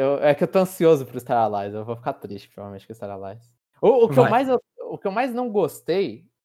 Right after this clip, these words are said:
Speaker 1: que é o mais mediano, que, hum, hum, assim, não adiciona nada,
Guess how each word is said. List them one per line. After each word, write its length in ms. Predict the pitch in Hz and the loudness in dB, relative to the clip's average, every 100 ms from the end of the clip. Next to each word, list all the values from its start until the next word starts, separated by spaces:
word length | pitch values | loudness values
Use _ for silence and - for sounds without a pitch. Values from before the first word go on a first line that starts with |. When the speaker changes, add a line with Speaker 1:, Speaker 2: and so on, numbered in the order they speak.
| _ _ | _ _
Speaker 1:
que 100 | 156 | -6
é 40 | |
o 100 | 147 | -6
mais 280 | 151 175 233 | -4 -2 -2
mediano, 460 | 196 175 135 147 147 | -4 -6 -2 -2 -2
que, 120 | 147 | -8
hum, 200 | 143 143 143 _ _ _ 151 156 170 | -8 -8 -12 _ _ _ -14 -12 -10
hum, 240 | 147 147 135 | -10 -6 -6
assim, 420 | - 139 117 123 - _ _ _ - | -6 -8 -10 -12 -18 _ _ _ 0
não 140 | 151 | 2
adiciona 440 | 165 - 190 180 151 | 2 4 4 4 2
nada, 680 | 139 175 240 - 240 - | 4 4 4 6 6 6